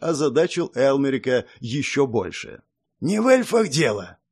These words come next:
пояснил мастер Дерек, по привычке сложив пухлые руки на животе. «Если бы ты слушал внимательнее, то понял бы, к чему я клоню.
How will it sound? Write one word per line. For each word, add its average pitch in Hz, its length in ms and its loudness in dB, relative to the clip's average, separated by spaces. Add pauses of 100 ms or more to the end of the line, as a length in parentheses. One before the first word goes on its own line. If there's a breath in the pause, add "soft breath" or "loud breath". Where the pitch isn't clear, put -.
(220)
пояснил 120 460 0
мастер 107 420 -2
Дерек, 151 420 0
по 127 120 -4
привычке 202 480 -4
сложив 135 440 -2
пухлые 127 440 -2
руки 117 260 -4
на 113 180 0
животе. 117 560 -2 (600)
«Если 185 380 -2
бы 175 160 0
ты 175 160 -2
слушал 156 400 0
внимательнее, 135 720 -4 (180 loud breath)
то 262 160 2
понял 240 440 0
бы, 214 140 4
к - 40 -6
чему 156 280 0
я 127 120 0
клоню. 120 480 -4